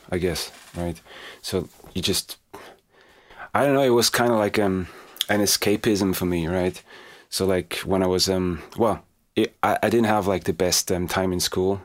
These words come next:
and generally in, in that time, you know, like, family-wise and so forth, you know, you have, like, well, let's say it was a bit rough, um, but, um, I didn't have anything to, like, um, escape myself into. So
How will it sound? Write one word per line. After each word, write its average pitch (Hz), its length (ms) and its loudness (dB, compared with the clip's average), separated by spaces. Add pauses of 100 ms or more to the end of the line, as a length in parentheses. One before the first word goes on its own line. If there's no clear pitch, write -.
(120)
and 90 180 -2
generally 95 480 -2 (160)
in, 87 160 -4
in 90 260 -2
that 85 220 -4
time, 92 380 0
you 90 60 -2
know, 95 140 2
like, 85 240 -6 (120)
family-wise 90 720 0
and 92 120 -2
so 87 120 -6
forth, 90 340 -4
you 78 60 -8
know, 78 160 -4
you 78 120 -4
have, 85 160 -4
like, 80 260 -8 (1300)
well, 110 320 2 (300)
let's 113 220 0
say 107 180 2
it 101 80 2
was 101 160 0
a 98 40 -2
bit 87 160 -2
rough, 98 320 -2 (800)
um, 95 420 -2 (600)
but, 98 580 0
um, 95 540 -2 (960)
I 110 80 2
didn't 127 160 4
have 113 180 2
anything 110 360 2
to, 101 140 0
like, 92 260 0
um, 95 180 0
escape 92 300 -2
myself 87 320 -2
into. 82 360 -8
So 85 320 -8